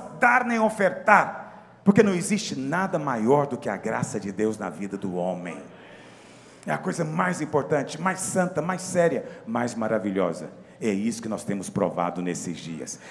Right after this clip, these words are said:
Sabe o que tem sido maravilhoso? É que nas nossas reuniões, durante essa semana, tem havido um ambiente de imensa, profunda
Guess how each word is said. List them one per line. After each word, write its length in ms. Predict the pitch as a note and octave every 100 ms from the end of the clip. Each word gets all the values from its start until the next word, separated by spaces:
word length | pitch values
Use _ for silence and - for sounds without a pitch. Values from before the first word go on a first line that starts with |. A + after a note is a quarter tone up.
| -
Sabe 200 | G3 E3
o 40 |
que 60 | -
tem 80 | C#3
sido 220 | D#3+ D3+
maravilhoso? 680 | D3 C3 B2+ B2+ C#3+ C3+ - - -
É 60 | -
que 80 | E3
nas 180 | D#3 D#3
nossas 260 | F3 -
reuniões, 680 | D3 D#3 D3 C3+ D3+ D3 - C3
durante 240 | C3+ C#3
essa 180 | C3 B2+
semana, 580 | - A2+ C3 D3+ C3 - - -
tem 140 | D#3
havido 380 | C3 D3 E3 D3
um 80 | D3+
ambiente 720 | D3 C3+ B2 C3+ D#3+ D#3 D#3
de 160 | B2 D3
imensa, 800 | C3 A#2 B2+ D#3+ C3 - -
profunda 1080 | - D3 C3 - - C#3+ D3+ C#3+ A2 F#2+ E2+